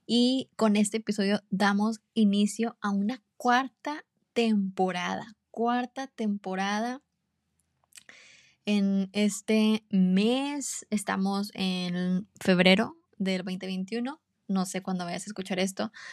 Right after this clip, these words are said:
pero estoy muy emocionada por iniciar una nueva temporada de podcast y he decidido hacer algunas modificaciones en cuanto al diseño del formato de,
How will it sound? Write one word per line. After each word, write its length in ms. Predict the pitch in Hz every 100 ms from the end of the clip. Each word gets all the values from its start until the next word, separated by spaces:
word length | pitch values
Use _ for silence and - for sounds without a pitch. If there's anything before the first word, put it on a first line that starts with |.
| - - _ -
pero 440 | 240 233 240 240
estoy 240 | 214 -
muy 140 | 214 214
emocionada 480 | 208 208 196 190 190
por 260 | 196 190 202
iniciar 680 | 190 185 - 190 180 180
una 180 | - 202
nueva 240 | 196 190 190
temporada 920 | 208 190 190 185 185 180 180 185 208 - - - _
de 140 | 196 190
podcast 840 | - 196 190 - 202 202 208 - _ _
y 480 | 254 269 277 277 - _ _ _ _ _ _ -
he 80 |
decidido 680 | 233 320 - 285 269 269 277
hacer 280 | 285 - 269
algunas 300 | 277 277 285
modificaciones 1160 | 302 294 247 220 - 202 208 202 202 240 - - - - - _ _ -
en 400 | 202 196 190 185
cuanto 540 | 190 185 175 - 185
al 260 | 185 180 170
diseño 800 | 185 - - 220 220 214 208
del 200 | 208 196
formato 800 | 190 185 185 185 185 185 196 196
de, 300 | 190 180 -